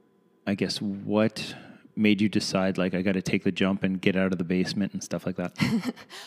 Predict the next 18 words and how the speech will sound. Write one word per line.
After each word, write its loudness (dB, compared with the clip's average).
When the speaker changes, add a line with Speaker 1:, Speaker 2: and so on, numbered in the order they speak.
Speaker 2:
Well, 2
besides 0
the 0
fact 2
that 0
we 0
couldn't 4
watch 0
T 0
V 2
in 4
our 2
own 2
house, 2
Speaker 1:
Yeah. 6
Speaker 2:
<laughs> -10
um, 4
I 8